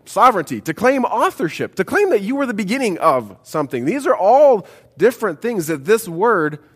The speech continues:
could mean. And it's been found in writings way back then with those definitions. Now, we don't have time to look at all those possible definitions in conjunction with verse twelve, but there's some interesting writings out there.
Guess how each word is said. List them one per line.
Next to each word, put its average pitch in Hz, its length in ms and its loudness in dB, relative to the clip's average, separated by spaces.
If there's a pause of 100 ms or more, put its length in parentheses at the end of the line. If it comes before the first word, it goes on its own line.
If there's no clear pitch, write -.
(380)
could 233 380 -2
mean. 175 360 -8 (1040)
And 131 120 -6
it's 135 80 -12
been 151 160 -8
found 196 400 0
in 156 220 -4
writings 147 680 -2 (200)
way 175 180 -4
back 170 240 -2
then 147 420 -4 (240)
with 180 240 -4
those 175 240 -2
definitions. 170 880 -6 (1700)
Now, 139 80 -6
we 196 80 -2
don't 262 120 -2
have 214 100 -4
time 214 220 0
to 165 80 2
look 180 180 0
at 170 60 4
all 185 180 4
those 170 160 -2
possible 160 440 -4
definitions 139 680 -4
in 143 100 -4
conjunction 151 460 -6
with 127 100 -4
verse 139 220 -4
twelve, 165 420 0 (300)
but 143 80 -10
there's 247 180 -2
some 277 260 -8
interesting 151 840 -8 (300)
writings 160 560 -8
out 147 240 -12
there. - 240 -18